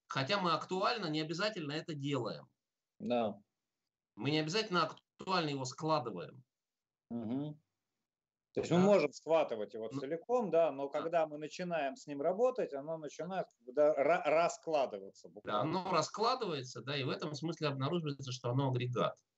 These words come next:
Speaker 1: Да.
Speaker 2: Мгм.
Speaker 1: Потому что, э, м, как бы, э, вот, э, ну, воз-, напрашивается вопрос, это только с пространством связано, что есть сложное? Или, в принципе, достаточно того, что просто есть протяженное какое-нибудь, вообще какое-,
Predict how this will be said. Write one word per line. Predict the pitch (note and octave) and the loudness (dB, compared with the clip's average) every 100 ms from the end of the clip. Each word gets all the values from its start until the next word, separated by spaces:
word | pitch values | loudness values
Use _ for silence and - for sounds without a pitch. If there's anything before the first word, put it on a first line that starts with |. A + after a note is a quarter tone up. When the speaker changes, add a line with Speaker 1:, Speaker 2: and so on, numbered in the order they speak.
| _ _ _ | _ _ _
Speaker 1:
Да. | - | -8
Speaker 2:
Мгм. | A#2 B2+ | -4 -4
Speaker 1:
Потому | A#2+ - G#2+ B2 C#3+ | -4 0 2 4 2
что, | - - | -2 0
э, | D3 C#3+ A#2 A#2+ C3 C3 A#2+ A2 G#2+ F#2 D#2 F#2 | 2 2 -2 0 0 2 0 -4 -8 -10 -12 -6
м, | F#2 - _ _ _ | -6 -6 _ _ _
как | B2 | -2
бы, | A2 A#2 | 4 6
э, | F2+ D#2 E2+ E2 E2 D#2 - _ _ | 4 0 0 -2 -6 -10 -12 _ _
вот, | F#2 - - | -6 -6 -6
э, | - | -4
ну, | F2 F#2 F2+ F#2 F#2+ F2+ F2 - D#3 C3 G2 | 0 2 2 0 0 -2 -4 4 4 4 2
воз-, | A2+ B2+ | -2 2
напрашивается | C#3 D3 C#3+ C3+ A#2+ B2+ | 2 4 2 2 -2 0
вопрос, | C3 C3+ C3+ G#2+ | -2 -2 -4 -2
это | A#2 - B2+ B2+ B2+ _ _ | -4 -2 2 2 0 _ _
только | D#3+ D#3+ | -2 0
с | D#3 | 0
пространством | E3+ F3+ G#3 C#4 C#4 E3 | 2 0 2 0 0 -6
связано, | D3+ D3+ B2+ F#2+ F2+ | -4 -2 0 -2 -8
что | F2+ - | -10 -10
есть | G#2 F#2 | -10 -10
сложное? | - G#2 E2+ - - | -10 -8 -8 -6 0
Или, | D3 | 0
в | |
принципе, | A3 A3 G#3 | 2 0 2
достаточно | F#3+ F#3 B3+ G#3 | 0 2 0 0
того, | A3 | -4
что | G#3 F#3 | -6 -6
просто | G#3+ G#3 - | -2 -2 -2
есть | C3 G#2 | -6 -6
протяженное | - - A#2+ A#2+ G#2 F#2+ | -12 -12 -10 -6 -6 -8
какое-нибудь, | F2+ F#2+ G#2 F#2 E2+ E2+ | -8 -8 -6 -4 -6 -4
вообще | A#2 C3+ C#3+ | -2 0 -2
какое-, | A#2+ - | -4 -8